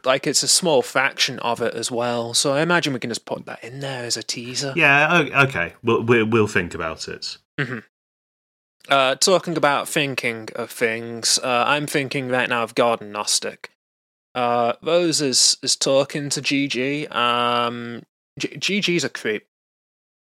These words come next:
Speaker 1: Uh, I'm just gonna say that
Speaker 2: She
Speaker 1: now.
Speaker 2: There, there is something not quite right about Gigi, and it's v-, it ha-, it's, it's very,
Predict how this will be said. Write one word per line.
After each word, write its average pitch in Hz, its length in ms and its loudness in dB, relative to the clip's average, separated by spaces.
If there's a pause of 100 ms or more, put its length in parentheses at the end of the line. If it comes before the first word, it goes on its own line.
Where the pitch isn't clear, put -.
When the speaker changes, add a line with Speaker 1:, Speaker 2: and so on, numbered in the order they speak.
Speaker 1:
Uh, 127 200 -4
I'm 143 160 -2
just 170 180 0
gonna 156 120 2
say 139 220 4
that 120 180 0
Speaker 2:
She 104 80 4
Speaker 1:
now. 139 240 0 (480)
Speaker 2:
There, 170 360 8
there 190 320 10
is 180 180 12
something 117 760 4
not 135 240 6
quite 120 380 2
right 95 460 0
about 82 320 -6
Gigi, 82 600 -6
and 101 140 -4
it's - 200 -2
v-, 104 440 -6
it 127 120 4
ha-, 139 240 -2
it's, - 480 0 (140)
it's 131 240 6
very, 104 760 2